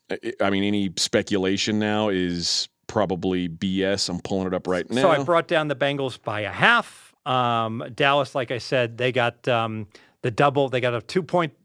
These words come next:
Speaker 2: deduction and then a four and a half point deduction for, like, not only failing on their triple Lutz, but falling out of the stadium, uh, i-, into the crowd for it. Um, so the bottom line is,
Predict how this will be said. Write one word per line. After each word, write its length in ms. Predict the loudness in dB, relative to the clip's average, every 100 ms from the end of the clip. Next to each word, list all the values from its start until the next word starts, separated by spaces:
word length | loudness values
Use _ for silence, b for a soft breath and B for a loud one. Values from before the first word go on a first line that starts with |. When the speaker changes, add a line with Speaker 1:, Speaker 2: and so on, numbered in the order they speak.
| -6
Speaker 2:
deduction 460 | 2 4 2 -4
and 100 | -2
then 120 | -2
a 40 | -2
four 280 | -2 2 2
and 80 |
a 20 | 4
half 220 | 2 0
point 420 | -4 -2 -4 -8
deduction 560 | -6 2 2 2 -4 -4
for, 460 | -4 0 2 2
like, 220 | 0 -4 0
not 160 | 0
only 140 | 0 -4
failing 380 | 0 2 2
on 60 | -2
their 100 | -4
triple 320 | -2 -2 0
Lutz, 220 | 0 0
but 180 | -2 -12
falling 400 | -6 -2 0 0
out 160 | -2 -2
of 100 | -4
the 80 | -10
stadium, 580 | -4 0 2 2 -2 -6 b b _ -4
uh, 240 | -2 -2 -2
i-, 40 |
into 380 | -4 0 0 0
the 80 | -4
crowd 420 | 0 2 2 0
for 280 | -4 -2 -2
it. 100 | -4 b b b
Um, 640 | 0 2 2 0 -2 -6 -14
so 180 | -4 -4
the 100 | 0
bottom 380 | 2 2 2
line 260 | 0 0 0
is, 520 | -4 -6 -14 -18 -20